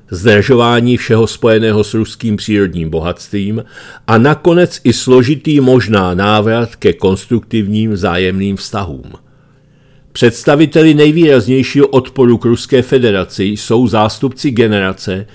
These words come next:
která na vlastní kůži nikdy skutečně nepocítila, co to znamená žít ve vlivu komunistické strany Sovětského svazu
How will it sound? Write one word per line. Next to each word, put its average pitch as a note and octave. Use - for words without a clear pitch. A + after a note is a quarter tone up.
která A2
na A2+
vlastní B2
kůži A#2
nikdy A2+
skutečně C3
nepocítila, G2+
co B2
to B2+
znamená A2
žít G#2+
ve F#2+
vlivu G2+
komunistické A2
strany G#2+
Sovětského G2+
svazu F#2